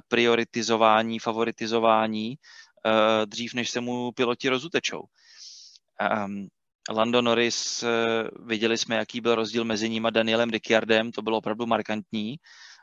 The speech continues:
Eh, a jasně, teď přišel kluk, který najednou se mu rovná, ale na Landa Norrise to nutně nevrhá špatné světlo. On pořád podává kvalitní výkony v McLarenu a spíš to jenom ukazuje, jaký deficit má samotné auto.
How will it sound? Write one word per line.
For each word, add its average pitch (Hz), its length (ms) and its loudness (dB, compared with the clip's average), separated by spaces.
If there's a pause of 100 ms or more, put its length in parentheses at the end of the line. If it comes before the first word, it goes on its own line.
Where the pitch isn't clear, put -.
(120)
Eh, 104 360 0 (560)
a 123 60 6
jasně, 113 340 2
teď 110 160 -6
přišel - 320 -2
kluk, 120 240 -4
který 117 500 0
najednou 113 500 0
se - 160 0
mu 120 120 -2
rovná, 110 520 0 (340)
ale 113 540 4 (260)
na 107 260 -2
Landa 110 240 -2
Norrise 113 340 -4
to - 100 -8
nutně 117 280 -6
nevrhá 113 640 2
špatné 113 380 -4
světlo. - 280 -6
On 107 140 -10
pořád 120 460 2
podává 107 440 0
kvalitní 107 400 -4
výkony 107 460 -8 (400)
v 104 120 -16
McLarenu 110 580 -2 (260)
a - 60 -4
spíš - 320 -2
to 165 100 4
jenom 151 240 4
ukazuje, 113 640 0 (100)
jaký 123 340 -2
deficit 135 640 0
má 117 160 2
samotné 120 480 -4
auto. 110 240 -10